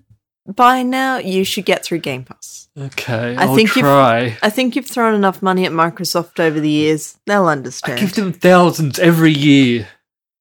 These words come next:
Speaker 1: It's really depressing when you add it up.
Speaker 2: It really is. It's quite scary sometimes when I work it out.
Speaker 1: You've
Speaker 2: Much
Speaker 1: spent more than a house deposit on video games.
Speaker 2: in the course of my lifetime, yes.
Speaker 1: Yeah.
Speaker 2: Easily.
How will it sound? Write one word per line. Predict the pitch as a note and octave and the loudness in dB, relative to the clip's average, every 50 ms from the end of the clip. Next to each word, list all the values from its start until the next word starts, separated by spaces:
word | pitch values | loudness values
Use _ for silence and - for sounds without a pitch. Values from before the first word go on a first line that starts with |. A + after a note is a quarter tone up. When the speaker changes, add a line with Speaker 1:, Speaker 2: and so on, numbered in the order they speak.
| _ _ _ _ | _ _ _ _
Speaker 1:
It's | - C#4+ C#4+ C#4+ - | 0 0 0 0 -2
really | E4 D#4 E4 G#4+ A#4 A#4 A#4+ A#4 | -2 -2 0 0 2 2 2 2
depressing | - - - G#3 G#3+ A#3 - D#4 C#4+ C#4 | 2 2 0 0 0 0 -2 -4 -4 -2
when | A3+ F#3+ | -2 -2
you | F#3 E3+ | -2 -2
add | C#3 C#3+ D3+ D3 D#3 | -2 -4 -4 -6 -6
it | D#3+ C#3 | -6 -6
up. | C3+ D3 B3 E4+ - | -6 -6 -6 -4 -2
Speaker 2:
It | - - - E3+ A#2 | -2 -2 -2 -2 -2
really | A2+ B2+ D#3+ A#3 C#4 C#4 G#3 C3+ A#2 B2+ | 0 2 2 2 2 2 0 2 2 4
is. | C#3+ F3+ D3 B2+ B2 A#2+ - - - - - - - - _ _ | 4 4 4 4 0 -4 -8 -10 -12 -16 -20 -20 -20 -20 _ _
It's | - - - | -20 -20 -20
quite | - - - G#3+ B2 - | -8 -4 -4 -4 -4 -4
scary | - - - D#3+ F3+ G3+ F3+ C#3+ | -8 -4 0 2 4 4 4 4
sometimes | C3+ - C#3+ B2 - - C3+ A#2+ - A#2+ | 4 2 0 0 0 0 -2 -2 -2 -6
when | B2 B2+ | -6 -4
I | |
work | B2 B2 A#2+ | -4 -6 -4
it | C3 - | -2 0
out. | B3+ | 0
Speaker 1:
You've | D4 C4 | 0 0
Speaker 2:
Much | A#3+ | -2
Speaker 1:
spent | - A#3 A3 C4+ B3+ A#3+ G#3 - | -4 -4 -2 -2 -2 -2 -2 -2
more | G3+ G3+ G3+ G3+ | -4 -4 -2 -2
than | G#3+ G3 | -2 -2
a | F#3 F3+ | -2 -2
house | G3+ F#3+ F3 F3+ F3+ - - | -2 -2 -2 -4 -4 -6 -10
deposit | - F#3+ - - E3 D3+ D3+ D#3+ D3+ - | -10 -10 -6 -6 -6 -6 -4 -6 -8 -6
on | - E3 D#3+ D#3+ | -6 -6 -6 -6
video | D3+ D#3+ D3 D3 C#3+ C3 B2+ | -6 -6 -6 -6 -8 -8 -10
games. | - - - - - - - - - - - - - - - | -14 -16 -20 -20 -20 -20 -20 -18 -16 -16 -16 -16 -16 -10 -8
Speaker 2:
in | E3 C#3 | -4 -4
the | C#3+ | -4
course | - - F3 E3 C#3 | -2 0 -2 -2 0
of | - | 0
my | D3 C#3 | -2 -2
lifetime, | C3 B2 B2 B2 - - - C3 B2 A2+ G#2+ | 2 4 4 2 2 0 -4 -6 -6 -6 -10
yes. | G#2+ G#2 - - - - - - - - _ _ - | -12 -14 -14 -16 -16 -18 -18 -18 -20 -20 _ _ -6
Speaker 1:
Yeah. | F3+ E3+ - - _ _ | -4 -4 -4 -6 _ _
Speaker 2:
Easily. | D3 C#3+ C3+ C3+ G#2 A2 A2 G#2 F#2+ - _ | -2 0 0 0 -2 -4 -8 -10 -14 -18 _